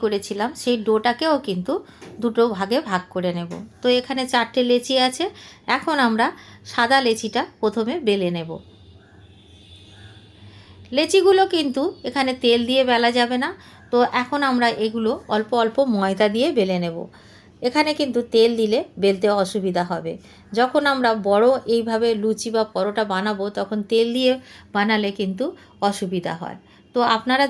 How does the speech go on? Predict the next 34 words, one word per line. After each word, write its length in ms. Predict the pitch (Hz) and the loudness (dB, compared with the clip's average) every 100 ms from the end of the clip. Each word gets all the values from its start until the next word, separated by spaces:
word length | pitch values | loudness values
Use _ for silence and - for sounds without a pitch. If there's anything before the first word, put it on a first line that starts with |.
| 254 | 0
যদি 200 | 254 262 254 - - - | -2 -2 -6 -16 -16 -2
পছন্দ 340 | 247 254 294 277 247 | 0 0 0 0 2
না 60 | 202 202 | 0 0
করেন, 220 | 190 240 277 208 | -2 -4 -4 -4
আপনাদের 360 | 208 247 262 269 | 0 0 0 0
পছন্দ 320 | 202 - 214 208 202 | -2 -2 -2 -2 -4
মতো 180 | 190 208 | -4 -4
করে 160 | 226 285 415 - - 202 | -2 -2 -4 -10 -10 -2
বানিয়ে 300 | 196 185 180 175 | 0 0 0 -2
নেবেন, 240 | 160 160 196 - - | -6 -10 -14 -8 0
তেল 160 | 220 202 | 0 0
দিতে 200 | 214 214 202 | -4 -4 -2
পারেন 220 | 214 233 262 208 | 0 0 -2 0
বা 100 | 247 - - - - | -2 -4 -16 -12 -10
এখানে 260 | 190 185 214 269 | -4 -2 -2 -2
ময়দা 320 | 196 185 180 185 | -2 -2 -2 -2
দিয়ে 140 | 208 302 277 | -2 -2 -2
বানিয়ে 260 | 196 185 175 | -2 -2 -2
নিতে 180 | 175 165 | -4 -8
পারেন। 240 | 170 156 180 - - - - - - _ _ | -8 -10 -12 -18 -20 -20 -20 -20 -20 _ _
এইরকমই 460 | - 294 330 349 311 262 | 0 0 2 0 0 0
একটা 180 | 254 285 339 | 0 -2 0
রুটির 280 | 220 233 220 | -2 -2 -2
মতো 160 | 214 233 226 | -2 -2 0
তৈরি 220 | 214 220 226 | 0 0 -2
করে 160 | 233 240 | 0 0
নিয়েছি 300 | 247 262 381 466 - | 0 -2 -4 -4 -4
বা 80 | 214 190 | -4 -2
পরোটার 400 | 208 196 196 214 214 | -2 -2 -2 -4 -2
মতো। 180 | 220 320 427 - 185 | -4 -6 -8 -8 -6
এখন 160 | 202 196 | -4 -4
আমি 140 | 190 190 185 | -4 -6 -8
একটি 180 | - 185 | -10 -6
পাত্রে 280 | 180 175 - | -4 -4 -8